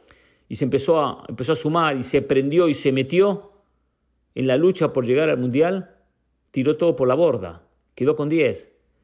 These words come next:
Tuvo situaciones clarísimas Ecuador para lograr el segundo, una de Michael Estrada impresionante.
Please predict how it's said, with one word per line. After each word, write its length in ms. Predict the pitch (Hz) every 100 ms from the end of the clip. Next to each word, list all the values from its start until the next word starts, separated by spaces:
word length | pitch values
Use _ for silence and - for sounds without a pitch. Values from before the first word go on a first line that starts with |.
| _ _ -
Tuvo 300 | 185 196 165
situaciones 540 | - 147 135 170 160
clarísimas 800 | - 147 151 196 185 151 131 123
Ecuador 460 | 127 131 139 190 -
para 140 | 135
lograr 260 | 127 151 165
el 80 |
segundo, 800 | 139 151 180 165 117 101 87 _ -
una 180 | 156 147
de 60 |
Michael 320 | 123 135 135 110
Estrada 320 | - 143 147
impresionante. 1040 | 127 - 131 - 147 135 110 107 101 -